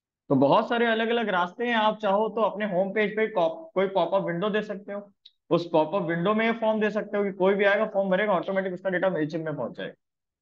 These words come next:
तो पॉपअप बनाना भी वेबसाइट के ऊपर अभी आप लोग को सिखाया जाएगा, लेकिन बहुत सारे लोग already पढ़ चुके हैं हमसे तो उनको आता होगा। ये हालांकि बहुत अच्छा रास्ता है कि आप पॉपअप में ही कस्टमर से उसकी detail collect कर लें।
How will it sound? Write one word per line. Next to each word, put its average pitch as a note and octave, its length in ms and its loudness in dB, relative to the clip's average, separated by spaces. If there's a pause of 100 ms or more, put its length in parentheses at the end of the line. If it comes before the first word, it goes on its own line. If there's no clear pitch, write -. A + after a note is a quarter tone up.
(320)
तो C#3 60 8
पॉपअप E3+ 380 8
बनाना F#3+ 360 6
भी G#3 140 4
वेबसाइट G3+ 360 2
के G3+ 100 0
ऊपर G3+ 180 2
अभी G3 160 4
आप F#3 200 0
लोग F#3+ 100 -4
को A3 80 -4
सिखाया F3+ 400 2
जाएगा, G3 240 4
लेकिन A#3 220 0
बहुत F3 180 0
सारे F3 160 -2
लोग F#3 140 2
already D#3+ 360 2 (460)
पढ़ F3 140 4
चुके G3 200 -4
हैं G#3 80 0
हमसे G3 180 -2
तो A#3+ 60 -2
उनको F#3 180 -2
आता C#3 220 -2
होगा। G#2 320 -12 (4000)
ये C#3+ 120 4
हालांकि F#3 320 4
बहुत G#3 220 2
अच्छा G#3 220 0
रास्ता G#3+ 280 0
है A#3 60 -2
कि A#3+ 60 -2
आप A#3 180 -4
पॉपअप G3+ 400 -2
में G#3 80 2
ही A3+ 60 2
कस्टमर G3+ 400 -2
से G3 60 -4
उसकी G3 200 -2
detail F3+ 360 2
collect D#3+ 240 0
कर B2+ 80 -4
लें। F3+ 180 -10